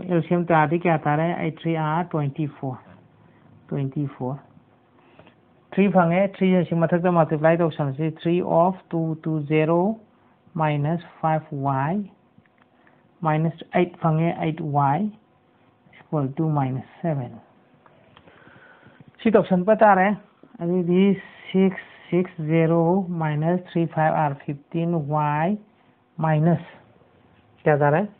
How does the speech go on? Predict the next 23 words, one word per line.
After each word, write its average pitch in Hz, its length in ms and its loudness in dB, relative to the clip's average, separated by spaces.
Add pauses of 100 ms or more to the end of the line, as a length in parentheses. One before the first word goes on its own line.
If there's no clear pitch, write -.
(1400)
Eight 175 220 2
y 156 560 0 (260)
equal 151 540 -4 (100)
to 175 360 -2 (760)
twenty-four, 175 540 2
seven, 160 400 2
seven 185 260 6
four 180 220 0
are 170 200 4 (120)
twenty-eight, 160 920 0 (200)
seven 170 500 0
two 175 120 -2
the 156 80 0 (100)
fourteen, 160 280 0
fifteen, 156 400 -4
sixteen, 160 320 -8
one 151 340 -2
sixty-eight. 147 540 -12 (880)
ꯌꯥꯅꯤꯀꯣ? 143 420 -2 (1200)
ꯑꯗꯩꯗꯤ 233 600 2
y 180 360 4
ꯑꯅꯤꯁꯦ 170 280 -4
ꯄꯨꯟꯁꯤꯜꯂꯁꯤ꯫ 165 720 -2